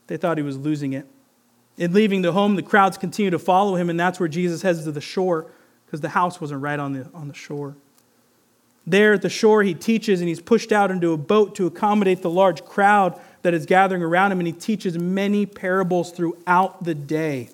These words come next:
Now, at the end of the day, exhausted from teaching, he tells his disciples to cross to another side of the shore,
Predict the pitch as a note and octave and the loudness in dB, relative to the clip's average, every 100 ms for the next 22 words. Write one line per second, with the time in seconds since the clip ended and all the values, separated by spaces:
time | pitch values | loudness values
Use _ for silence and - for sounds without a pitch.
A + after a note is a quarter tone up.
0 | _ _ _ _ _ _ _ _ _ _ | _ _ _ _ _ _ _ _ _ _
1 | _ _ _ _ _ - D#3+ E3 E3 G#3 | _ _ _ _ _ -12 -8 -2 0 2
2 | G3 D#3 C#3 G#2 - _ _ _ _ F3 | 2 0 -4 -6 -16 _ _ _ _ -14
3 | D3 C#3+ F3+ G#3+ G#3 G#3 F3+ F3+ - G3+ | -10 0 2 2 2 -4 -2 -6 -4 -6
4 | F#3 F3 F3+ G3+ F#3+ F3+ F3+ D#3+ D#3 E3+ | -4 -4 -4 0 0 0 -4 -6 -2 -2
5 | E3+ E3 D3+ D3 F#3 D#3+ D#3 - D#3+ D3 | -2 -6 -10 -4 0 0 -2 -8 -6 -4
6 | D3 D3+ C#3 - C#3+ C3+ C3 _ _ _ | -4 -6 -8 -6 -6 -6 -10 _ _ _
7 | - D#3 C#3 B2+ - - F3+ C#3+ C3 | -6 -4 -4 -10 -10 -2 -2 -2 -6